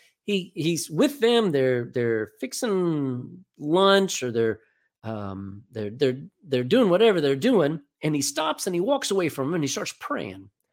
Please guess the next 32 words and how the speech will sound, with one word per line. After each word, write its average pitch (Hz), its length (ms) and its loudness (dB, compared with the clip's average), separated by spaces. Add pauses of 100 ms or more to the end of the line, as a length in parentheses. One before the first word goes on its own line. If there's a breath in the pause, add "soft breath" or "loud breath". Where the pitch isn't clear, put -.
(120)
So - 140 -12
they 247 120 6
wait 147 220 2
on 87 140 -10
him, 147 180 -10 (120)
and 220 120 -4
then 220 60 0
he 190 80 0
comes 156 160 -6
back 127 260 -2
to - 60 -2
them 180 160 -2
and 131 80 -2
he 127 80 -2
asks 127 180 -6
them - 80 -16
a 101 60 -16
question. - 480 -10 (680 soft breath)
But 214 120 -2
in 262 60 4
the 302 60 6
midst 381 280 4
of 254 100 2
everybody, 143 600 2
he 180 160 -2
says, 175 420 2
"I 151 60 -2
need 147 160 0
to 139 40 -2
go 127 160 -2
and 120 100 -8
pray." 104 560 -6